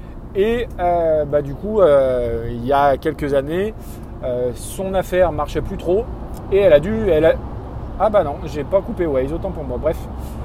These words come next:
Et du coup, elle a dû vendre son affaire. Et, euh, alors, je la plains pas parce que, euh, elle vivait déjà très confortablement et en vendant son, sa petite affaire, euh, elle continue de vivre, euh,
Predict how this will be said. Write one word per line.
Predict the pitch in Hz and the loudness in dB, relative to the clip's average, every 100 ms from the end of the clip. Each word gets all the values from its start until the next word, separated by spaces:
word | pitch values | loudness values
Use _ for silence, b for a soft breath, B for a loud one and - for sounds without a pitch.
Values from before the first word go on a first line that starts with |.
| B - | B -6
Et | 220 240 | -2 -2
du | 190 185 | -2 -4
coup, | 240 247 | 2 6
elle | |
a | 185 | 6
dû | 165 | 6
vendre | 185 240 | 0 -2
son | 220 190 | -4 -2
affaire. | 160 202 240 247 - B B B - - | -2 0 0 -2 -6 B B B -6 0
Et, | 196 220 | 4 6
euh, | 190 165 151 143 135 131 | 6 8 8 6 4 2
alors, | 127 127 147 | 2 4 4
je | 135 | 6
la | 180 | 4
plains | 175 190 | 4 2
pas | 180 196 | 6 6
parce | 180 143 | 6 0
que, | - | 0
euh, | 156 151 117 110 B B B | 2 4 2 0 B B B
elle | 143 131 127 123 | -2 2 2 0
vivait | 131 160 160 165 | -2 -2 2 2
déjà | 156 156 160 | 2 2 2
très | - | 0
confortablement | 185 196 190 - 185 175 180 185 185 | -4 -4 -4 0 2 2 0 0 0
et | |
en | 156 147 | 0 0
vendant | 160 165 170 170 | -2 -2 -2 -4
son, | 170 160 | -6 -6
sa | 139 151 | -6 -6
petite | - 180 | -4 -2
affaire, | 156 160 165 | -2 0 2
euh, | 139 117 - B B B B - | 2 0 -4 B B B B 0
elle | 123 123 | 2 2
continue | - 165 - 175 180 | 0 -6 -4 -2 -2
de | 160 | 0
vivre, | 143 165 180 156 139 | 0 0 0 2 4
euh, | 135 131 123 120 | 6 4 0 -2